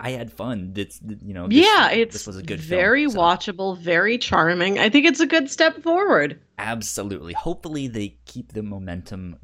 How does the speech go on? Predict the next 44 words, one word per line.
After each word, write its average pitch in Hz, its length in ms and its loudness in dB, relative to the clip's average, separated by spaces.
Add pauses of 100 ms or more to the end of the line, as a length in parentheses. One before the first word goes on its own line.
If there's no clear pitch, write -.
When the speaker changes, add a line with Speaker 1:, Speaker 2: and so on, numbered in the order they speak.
Speaker 1:
going. 85 480 -10 (360)
Speaker 2:
Mm-hmm. 240 560 4
Speaker 1:
Uh, - 240 -14
'cause - 240 -20
that 87 200 -10
would 87 160 -14
be 87 160 -14
fantastic. 87 1000 -12 (560)
Um, 123 580 -4 (1120)
so - 160 -8
let's, 208 420 -6
let's 135 420 -4
start 220 360 -4
out, 117 320 -6 (360)
I, 113 200 -6
I 110 60 -4
guess, 110 340 -6
with, 113 200 -4
with 117 240 -8
that, 110 220 -6
that, 104 360 -6
that 98 280 -6
opening 147 680 -6 (100)
k-, - 80 -16 (240)
kind 120 260 -4
of 87 140 -10
scene. 90 640 -10 (340)
'Cause 135 140 -8
I 269 40 4
Speaker 2:
Oh, 370 160 8
Speaker 1:
th-, 226 100 6
I 247 120 6
Speaker 2:
I 330 40 2
Speaker 1:
think 190 140 0
Speaker 2:
th- - 80 6
Speaker 1:
that 165 200 -4
was 226 160 -2
a 190 60 -2
surprise 120 840 -4
to 117 160 -4
a 101 40 0
lot 92 420 -2
of - 100 -8
people. - 500 -12